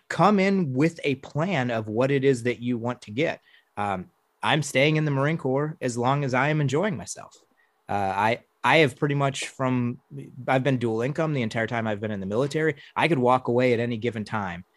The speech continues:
Uh, and I have chosen to stay because I have been enjoying myself, mainly because the people that I get surrounded by. I did some time with industry. I got surrounded by, uh, amazing, awesome people. So it's not that they're not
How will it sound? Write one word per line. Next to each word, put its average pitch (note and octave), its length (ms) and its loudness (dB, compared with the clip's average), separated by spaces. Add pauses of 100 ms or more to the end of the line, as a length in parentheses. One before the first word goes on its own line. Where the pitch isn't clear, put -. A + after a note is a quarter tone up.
(240)
Uh, G2 280 -2
and A2 140 -2
I B2 120 2
have A#2 160 0 (200)
chosen G3 400 2
to G#2 60 -6
stay A#2+ 320 -2
because A#2 340 -2
I A2 140 0
have G#2+ 180 -4
been A2 140 -4
enjoying B2 400 2
myself, G2 400 -4 (320)
mainly D3+ 300 0
because D3+ 260 -2
the B2 80 -6
people A#2+ 260 -4
that A2 100 -4
I G#2 100 -2
get G#2+ 180 -8
surrounded F#2 380 -12
by. F2 140 -16 (720)
I B2+ 100 4
did C3 160 0
some A#2 120 -4
time G#2+ 200 -2
with F#2+ 140 -8
industry. F3+ 460 2
I C3 140 2
got - 160 0
surrounded B2+ 340 -2
by, A2+ 340 0 (360)
uh, B2 180 0
amazing, A#2+ 640 0
awesome A2 400 -6
people. C3 360 -2
So A2 200 -4
it's G#2+ 120 -6
not A2+ 240 -2
that G#2+ 100 -10
they're A2+ 200 -2
not G#2+ 360 -2